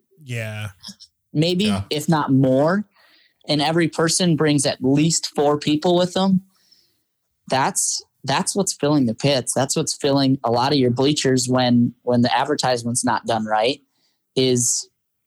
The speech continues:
Speaker 2: is your weekend warriors, is your, your sportsman guys. So without them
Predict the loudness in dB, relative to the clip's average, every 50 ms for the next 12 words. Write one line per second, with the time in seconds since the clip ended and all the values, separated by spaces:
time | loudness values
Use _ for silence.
0 | _ _ _ -6 -2 -2 0 0 0 0 2 0 0 0 -2 0 0 2 2 2
1 | 2 2 2 2 2 0 0 0 0 0 2 2 2 2 2 0 0 0 0 -2
2 | -2 -2 0 0 0 0 2 2 2 2 0 0 0 0 0 0 0 0 0 -2
3 | -2 -2 -2 -2 -2 0 0 0 2 0 0 -2